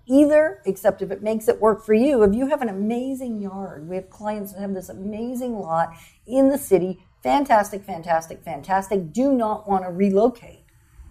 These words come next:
So it makes way more sense to expand the house 'cause there's lots of room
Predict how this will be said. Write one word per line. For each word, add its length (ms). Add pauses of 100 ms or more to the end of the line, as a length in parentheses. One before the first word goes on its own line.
(140)
So 260
it 80
makes 300
way 220
more 240
sense 500
to 140
expand 640
the 60 (220)
house 360
'cause 180
there's 160
lots 320
of 140
room 420